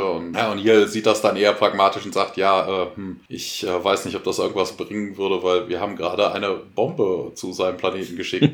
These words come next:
Speaker 1: Äh, da mag es vielleicht, äh, sehr wahrscheinlich nichts mehr zu retten für ihn zu geben. Und, äh, Daniel dann, "Ja, nicht in diesem Universum", wo ich mir dann auch denke, dieses, äh, Crossover-Geschisse ist auch wieder,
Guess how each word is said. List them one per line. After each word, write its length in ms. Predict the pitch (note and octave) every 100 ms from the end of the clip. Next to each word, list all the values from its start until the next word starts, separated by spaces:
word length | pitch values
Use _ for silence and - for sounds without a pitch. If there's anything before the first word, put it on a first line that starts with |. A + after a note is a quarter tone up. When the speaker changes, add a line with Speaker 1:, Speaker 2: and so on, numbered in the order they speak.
| -
Speaker 1:
Äh, 200 | F#2 - - _ -
da 380 | A2+ G2+ G#2 G#2+ A2+
mag 360 | A2+ A2 A#2+ A#2+
es 160 | A#2 -
vielleicht, 520 | A2 G#2+ A#2 A#2+ B2
äh, 340 | A2 G2 G#2
sehr 180 | G2+ G#2+
wahrscheinlich 520 | A2 A2 G#2 A2+ A2
nichts 220 | B2+ B2+
mehr 100 | C3 A#2+
zu 100 | C3
retten 260 | D#3+ B2
für 160 | A#2+ G#2+
ihn 100 | A#2+
zu 120 | B2
geben. 460 | A#2 - G#2+ G2+ F#2+
Und, 320 | G2+ F#2+ -
äh, 280 | F#2 F2+ F2+ - - - - -
Daniel 300 | - G2 G2+
dann, 240 | F#2+ F#2
"Ja, 320 | G2 F#2 F2 E2
nicht 280 | F#2 -
in 100 | A#2+
diesem 280 | A#2+ E3 A2
Universum", 540 | G#2 F#2+ E2 E2+ F2 F2
wo 40 |
ich 100 | F#2+ F2+
mir 60 |
dann 140 | G2 F#2+
auch 160 | A2
denke, 280 | - F#2+ F#2+
dieses, 460 | F2 F2+ F2 - E2
äh, 220 | - - -
Crossover-Geschisse 1300 | - - A#2+ - G2 G2+ G2+ G#2 G#2 G#2+ - A2 - F2
ist 200 | G2 -
auch 160 | G2+
wieder, 260 | G#2+ G2+